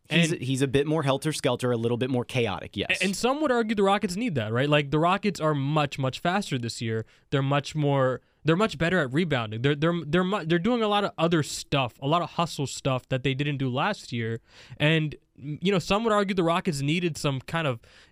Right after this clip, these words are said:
Speaker 2: juice, some kind of energy. Like, just, they needed to change stuff up. And I can, I can understand that. I'm, I'm sympathetic to that. But, uh, there is, there, when you watch Chris Paul, there is an organized kind of, there, there, there's just a,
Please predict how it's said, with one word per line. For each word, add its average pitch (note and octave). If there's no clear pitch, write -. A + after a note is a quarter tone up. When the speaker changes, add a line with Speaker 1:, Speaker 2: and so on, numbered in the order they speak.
Speaker 2:
juice, D3
some E3
kind D#3
of B2
energy. C#3+
Like, C#3+
just, D3
they F3+
needed G#3+
to D3
change E3+
stuff C#3+
up. C3
And C#3+
I G#3
can, A3+
I G3+
can B3
understand A3+
that. B2
I'm, D3
I'm E3
sympathetic G#3
to -
that. G#2
But, F#3+
uh, C#3+
there E3
is, G#3+
there, C#3+
when D#3+
you F#3+
watch F#3+
Chris -
Paul, D#3
there C#3
is D#3
an C3+
organized D3
kind C3+
of, A2+
there, D#3+
there, D#3+
there's F3+
just G3
a, D3